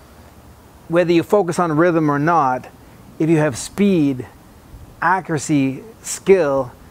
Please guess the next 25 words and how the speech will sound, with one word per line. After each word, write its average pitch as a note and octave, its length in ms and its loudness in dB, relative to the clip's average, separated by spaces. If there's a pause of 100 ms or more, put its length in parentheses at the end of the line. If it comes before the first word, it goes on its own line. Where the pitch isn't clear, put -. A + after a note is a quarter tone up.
(120)
you're C#3+ 140 -2
able E3 180 0
to D#3+ 60 2
get E3 140 2
your D#3 100 2
body D#3+ 340 0
from C3+ 220 -6
A D#3+ 140 0
to C#3+ 100 -4
B, D3+ 240 2
hit C3+ 180 -2
your D3+ 120 0
target D3 400 -2
and C3+ 120 -8
get C#3 200 -2
out. C#3+ 340 -2 (520)
The C#3 100 -2
rhythm E3 340 0
is C#3 100 -2
built E3 360 0
into C#3+ 220 -4
all D3+ 280 2
of B2+ 140 -4
that. A2 260 -4 (680)
So D3 420 -4